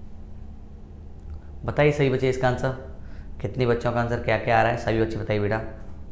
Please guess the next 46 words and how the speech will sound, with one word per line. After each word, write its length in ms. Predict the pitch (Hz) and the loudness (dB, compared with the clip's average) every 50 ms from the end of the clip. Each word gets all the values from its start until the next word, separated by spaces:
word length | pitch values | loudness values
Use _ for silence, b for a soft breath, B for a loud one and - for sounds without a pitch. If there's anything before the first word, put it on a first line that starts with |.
| - - - - - - - B B B B B B B B B B - - | -10 -10 -10 -10 -10 -10 -10 B B B B B B B B B B -6 0
देख 180 | - 110 120 120 | 0 2 2 4
लीजिए 180 | 123 123 120 | 4 6 6
बच्चे, 200 | 113 104 - - - | 6 4 2 0 -2
ऐसा 220 | - 107 110 127 120 | -2 0 0 0 0
question 360 | - - 117 - - 120 113 | 0 -2 -4 -2 0 0 2
भी 120 | 98 117 127 | 4 4 4
आपको 220 | 123 - - 123 | 4 4 4 4
एग्जाम 240 | 113 113 117 117 120 | 4 4 4 2 2
में 160 | 120 117 110 | 2 2 4
देखने 280 | 104 107 107 107 113 110 | 4 4 4 4 2 0
के 60 | 113 | 2
लिए 100 | 113 110 | 2 4
मिल 200 | 107 110 117 - | 4 4 2 2
सकता 260 | - 123 - - - | 2 0 0 2 4
है, 400 | 131 139 147 - - - - - | 4 4 4 0 -4 -8 -8 -10
so 160 | - - - 151 | -6 -4 0 2
be 140 | 165 170 | 2 6
ready 260 | 151 143 131 123 127 123 | 6 8 8 8 6 6
for 180 | - 107 98 90 | 4 4 2 2
it। 180 | 90 87 - - - - - - - - - - - - - - - - - - - - - - - - - B B B B B B B B B B - - - - - | 0 -2 -4 -4 -6 -8 -8 -8 -8 -8 -10 -10 -10 -12 -12 -12 -12 -12 -12 -10 -10 -10 -10 -12 -12 -12 -12 B B B B B B B B B B -12 -12 -12 -12 -4
five 240 | - - 139 147 147 | 2 4 4 4 4
factorial 400 | - - 147 147 - - 147 143 | 4 2 0 0 0 0 0 2
के 80 | 143 139 | 2 2
बाद 280 | 131 127 123 127 127 - | 4 4 4 4 2 0
सबका 460 | - - 135 131 131 - - 156 156 | 0 0 0 0 0 0 2 2 2
answer 640 | 156 - - 123 123 120 120 - - 127 123 113 104 | 4 2 2 0 0 0 -2 -2 0 2 2 2 2
zero 240 | 110 107 107 110 110 | 2 2 4 4 4
होगा, 220 | 104 101 104 127 147 - - | 4 2 2 0 -2 -2 -2
क्या 140 | 98 98 95 | 0 0 0
बात 160 | 90 87 90 | 0 0 -2
है। 100 | 92 92 95 | -2 0 0
ध्रुव 140 | 104 117 | 2 2
का 140 | 117 - 120 | 2 2 2
answer 240 | 117 117 - 120 110 | 0 2 0 0 0
भी 200 | 101 101 113 110 | 0 2 2 2
एक 160 | 107 101 98 104 | 2 0 0 -2
है 160 | 101 110 - - B B B B B B B B - - | -2 -4 -4 -6 B B B B B B B B -4 -4
और 120 | 139 - - | -4 -4 0
चार 340 | - 127 113 113 113 110 - | 4 6 6 6 6 4 0
तक 200 | - 117 - - - | -2 -2 -2 -4 -4
तीन 160 | 110 98 90 | -4 -4 -4
होगा, 180 | 82 80 76 - - - | -4 -6 -6 -8 -8 -8
क्या 160 | - - 147 139 131 123 | -6 -4 -2 -2 -2 -2
बात 260 | - - 73 78 - | -2 -2 -2 -2 -2
है 80 | - - | -4 -4
राहुल, 220 | - - - - | -4 -6 -6 -8